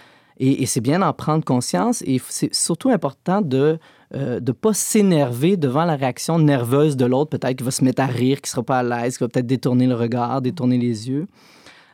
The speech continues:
Euh, mais essayez de persévérer à faire cet exercice-là pendant plusieurs minutes. Euh, c'est comme dans l'union sexuelle, il faut se sentir libre de faire ça. D'accord ?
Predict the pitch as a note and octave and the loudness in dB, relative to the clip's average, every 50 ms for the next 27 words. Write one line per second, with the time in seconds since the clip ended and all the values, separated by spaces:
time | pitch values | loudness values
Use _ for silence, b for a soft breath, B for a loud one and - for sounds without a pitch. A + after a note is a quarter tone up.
0 | b - A2+ A#2 A2+ A#2 B2+ - B2+ B2 B2 B2+ C3 - _ - - - C#3 B2+ | b -4 -2 0 0 0 0 2 4 4 4 4 2 0 _ -20 -14 -10 -8 -6
1 | - - A3+ G#3+ _ - F3 D3 - - - D#3+ C3+ B2 B2 A#2+ B2 F3+ G3 F3+ | -4 -4 -4 -4 _ -2 -2 0 0 0 0 0 2 2 0 2 2 0 0 0
2 | - - G#3+ - - E3 - C#3 B2 A#2 C#3 C3 - C#3 - - - D3+ D#3 G3 | -2 -6 -8 -6 -6 -6 -6 -8 -6 -4 -6 -4 -4 -6 -8 -4 -2 0 0 0
3 | C4 B3+ B B B B B B B B - D3+ D3+ E3+ F#3+ A3 - - - F#3+ | -2 -4 B B B B B B B B 0 2 2 4 2 2 0 -2 -2 0
4 | F3+ E3+ D#3+ F#3+ G3 G3+ G3 F3+ D#3 C#3 C#3 C#3+ D#3 G3 A#3+ C4 - - - b | 0 2 2 2 2 2 2 2 2 4 4 2 2 0 -2 -4 -6 -14 -20 b
5 | b b b b b b b - A2+ A2+ A2+ A2 A2 - _ _ _ _ _ _ | b b b b b b b -6 -4 -2 0 0 0 -2 _ _ _ _ _ _
6 | _ _ - - - G#3+ F#3 C#4 D4 D4 C4 G#3+ F3+ E3 E3 E3 F3+ G3 F#3 - | _ _ -12 -4 -4 -2 0 2 4 4 4 4 4 4 4 4 2 2 0 -2
7 | D#3 - - - F3 G3 A3 A3 - - G#3+ - - G3 E3+ - - - C3+ A#2+ | -4 -6 -4 -2 0 0 0 0 -2 -4 -4 -2 0 -2 -2 -2 -2 -2 0 0
8 | B2 A#2+ A2+ G#2 A2+ A#2 - - - - - - - - _ _ _ _ _ _ | 0 0 -2 -4 -6 -10 -12 -12 -16 -14 -16 -18 -20 -20 _ _ _ _ _ _
9 | _ _ _ _ - E3 D3+ - D#3+ E3 G3+ | _ _ _ _ -18 -16 -8 -6 -6 -4 -4